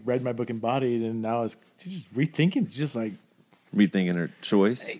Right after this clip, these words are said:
Speaker 2: Or, or
Speaker 1: I don't,
Speaker 2: just
Speaker 1: I don't
Speaker 2: the
Speaker 1: even
Speaker 2: whole
Speaker 1: wanna put wor-, she's just like, wow, this is a complex, she's genuinely trying to figure out what does it look like to follow God faithfully.
Speaker 2: Okay.
Speaker 1: Nate, Nate, do you, I got a small handful of people close to me.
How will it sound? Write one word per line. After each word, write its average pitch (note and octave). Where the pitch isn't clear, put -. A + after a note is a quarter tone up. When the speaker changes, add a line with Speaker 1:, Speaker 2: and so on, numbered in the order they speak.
Speaker 2:
Or, -
or F#3
Speaker 1:
I A#3+
don't, -
Speaker 2:
just C4
Speaker 1:
I G#3+
don't B3+
Speaker 2:
the B3
Speaker 1:
even A3+
Speaker 2:
whole G#3
Speaker 1:
wanna F3+
put F3
wor-, D3
she's G#3+
just D#4
like, F3+
wow, D#3
this D3+
is D#3+
a C#3+
complex, C3+
she's D3
genuinely D#3+
trying C3+
to B2+
figure B2+
out A#2+
what B2
does D3
it D3+
look A2+
like A#2
to A2+
follow A2+
God G2+
faithfully. B2
Speaker 2:
Okay. E2+
Speaker 1:
Nate, D#3+
Nate, D#3+
do C3+
you, D#3+
I C3+
got C#3+
a G#2+
small D3+
handful D3
of B2+
people A#2+
close A2+
to -
me. G#2+